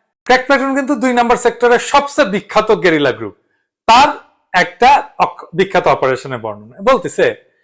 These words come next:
গেরিলাদের দেওয়া হয়েছিল মাত্র বারোটি গাঢ় কালচে বাদামি রঙের পাইনঅ্যাপেল টাইপ হ্যান্ড গ্রেনেড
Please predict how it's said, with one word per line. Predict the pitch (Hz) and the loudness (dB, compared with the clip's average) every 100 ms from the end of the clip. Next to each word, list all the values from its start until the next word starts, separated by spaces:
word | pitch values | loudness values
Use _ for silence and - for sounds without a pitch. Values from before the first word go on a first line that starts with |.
| _ _ 139 | _ _ 0
গেরিলাদের | 226 254 262 262 226 | 2 4 2 2 4
দেওয়া | 233 226 | 4 4
হয়েছিল | 214 208 247 | 4 0 -2
মাত্র | 220 202 - 220 | 0 -2 -2 -4
বারোটি | 135 156 170 180 214 165 | 0 2 2 -2 -6 -6
গাঢ় | 139 147 180 | -2 0 0
কালচে | 180 - 151 147 - | -4 -2 0 -2 -6
বাদামি | 139 147 147 147 143 | -2 -2 -2 -4 -4
রঙের | 147 180 202 _ _ _ - | -4 -6 -8 _ _ _ 0
পাইনঅ্যাপেল | 190 240 254 254 233 | 2 2 0 0 0
টাইপ | 233 202 202 202 | 2 2 2 -2
হ্যান্ড | - 123 117 | -10 -10 -6
গ্রেনেড | 120 104 | -8 -8